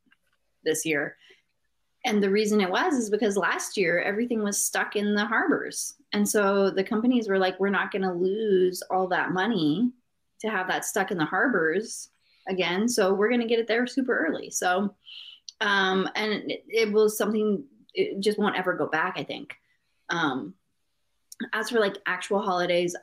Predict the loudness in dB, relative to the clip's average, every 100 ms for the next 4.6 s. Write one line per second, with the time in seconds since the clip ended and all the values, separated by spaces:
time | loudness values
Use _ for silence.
0 | _ -4 0 2 2 -2 -4 -4 -4 -4
1 | -4 -4 -2 -2 -2 -2 -2 -4 -4 0
2 | 2 2 2 -2 -4 -6 -8 -10 -6 -2
3 | -2 -4 -8 -10 _ _ _ -12 -8 -2
4 | 2 2 2 -2 -2